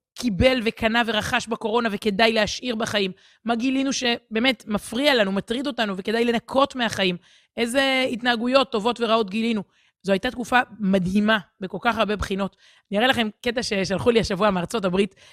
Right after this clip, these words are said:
ישיבת נועם עשתה מסיבת סיום. graduation, prom, כולנו מכירים את המונחים האלה, מנסים לייבא אותם גם לארץ, והשנה זה אחרת, אה, בריחוק חברתי, מעט אנשים,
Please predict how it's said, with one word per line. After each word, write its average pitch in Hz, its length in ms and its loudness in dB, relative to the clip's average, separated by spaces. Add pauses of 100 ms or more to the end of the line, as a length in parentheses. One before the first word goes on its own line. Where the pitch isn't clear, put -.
(100)
ישיבת 208 400 0
נועם 208 420 2 (320)
עשתה - 180 0
מסיבת 202 360 -2
סיום. 185 340 2 (320)
graduation, 196 800 2
prom, 254 300 2
כולנו 233 320 -2
מכירים 220 320 0
את 208 60 -2
המונחים 202 400 0
האלה, 269 200 4
מנסים 226 340 -4
לייבא 190 260 4
אותם 220 220 0
גם 202 140 0
לארץ, 226 360 0 (320)
והשנה 320 340 0
זה 285 140 0
אחרת, 240 500 -2
אה, 233 200 4 (260)
בריחוק 202 520 0
חברתי, 233 440 0
מעט 226 300 2
אנשים, 226 380 -2